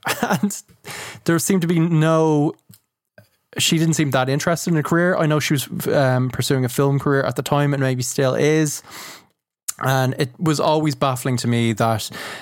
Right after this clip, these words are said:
they didn't get a proper push and they didn't get proper releases. And it was,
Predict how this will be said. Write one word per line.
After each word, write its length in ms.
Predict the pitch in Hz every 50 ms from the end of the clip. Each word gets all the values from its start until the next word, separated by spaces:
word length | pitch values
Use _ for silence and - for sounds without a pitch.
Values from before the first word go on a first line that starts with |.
| - -
they 120 | - 135 135
didn't 180 | 127 131 131 127
get 140 | 135 127 127
a 20 |
proper 320 | - 139 127 123 - 147
push 480 | 127 - - 143 139 135 - - - - - -
and 360 | 147 123 120 123 123 120 120 - - - -
they 140 | 139 131 123
didn't 200 | 123 120 123 117
get 180 | 123 113 -
proper 280 | - 135 120 - 135 131
releases. 680 | 131 131 135 135 127 - - 151 135 131 123 - - - - - - - - - - -
And 560 | - 160 123 117 117 117 117 117 113 - - -
it 120 | - 139 139
was, 460 | 139 131 123 117 - - - -